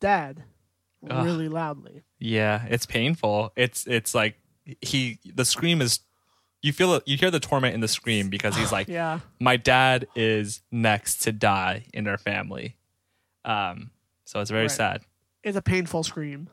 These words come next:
Speaker 1: for sure.
Speaker 2: Yeah.
Speaker 1: This one of the things, like, he's not thinking right now to be quiet. It's just pure emotion coming out of
Speaker 2: Yeah.
Speaker 1: him of just opening the door and just yelling,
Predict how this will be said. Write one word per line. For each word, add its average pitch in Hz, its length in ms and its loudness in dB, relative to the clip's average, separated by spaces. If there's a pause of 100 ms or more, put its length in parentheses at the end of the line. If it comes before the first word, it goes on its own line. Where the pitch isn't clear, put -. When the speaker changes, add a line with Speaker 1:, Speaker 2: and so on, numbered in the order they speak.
(280)
Speaker 1:
for 165 120 -6
sure. - 160 -4
Speaker 2:
Yeah. 98 220 4 (1080)
Speaker 1:
This 202 220 -6
one 220 160 -2
of 185 60 -4
the 208 80 -6
things, 190 160 -4
like, 165 160 -4
he's 196 200 -4
not 160 240 -4
thinking 170 360 -8
right 175 140 -4
now 175 180 -4
to 175 100 -4
be 175 120 -4
quiet. 185 460 -4
It's 175 160 -8
just - 360 -6
pure 175 360 -6
emotion 160 560 -8
coming 190 280 -6
out 202 120 0
of 208 80 -4
Speaker 2:
Yeah. 233 80 -6
Speaker 1:
him 220 100 -6
of 170 100 -4
just 170 260 -6
opening 170 380 -4
the 175 100 -2
door 165 280 0
and 160 100 -6
just 156 200 -6
yelling, 156 460 -6